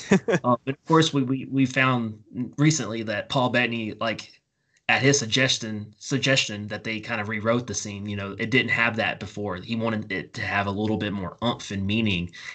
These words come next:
Speaker 2: And so those writers were like, "Okay, Paul, <laughs> we, we got you."
Speaker 1: Yeah.
Speaker 2: <laughs> And then they delivered. Um, what do you think?
Speaker 1: Yeah, I, um, I, I had to get the Agatha one in there just 'cause it makes me laugh, but it really is between these two with Vision and Wanda.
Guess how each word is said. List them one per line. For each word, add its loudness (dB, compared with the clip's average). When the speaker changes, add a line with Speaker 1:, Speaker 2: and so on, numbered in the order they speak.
Speaker 2:
And 2
so 4
those 8
writers 6
were 2
like, 0
"Okay, 2
Paul, 4
<laughs> -2
we, 6
we 6
got 6
you." 0
Speaker 1:
Yeah. 8
Speaker 2:
<laughs> 2
And 4
then -4
they -8
delivered. -2
Um, -4
what -2
do 4
you 0
think? -8
Speaker 1:
Yeah, 8
I, 2
um, 0
I, -4
I 0
had 2
to -2
get -2
the -2
Agatha -2
one -4
in -6
there -2
just -14
'cause -6
it -4
makes -4
me -6
laugh, 0
but 2
it 2
really 6
is 4
between -6
these -4
two -2
with -4
Vision -4
and -8
Wanda. -4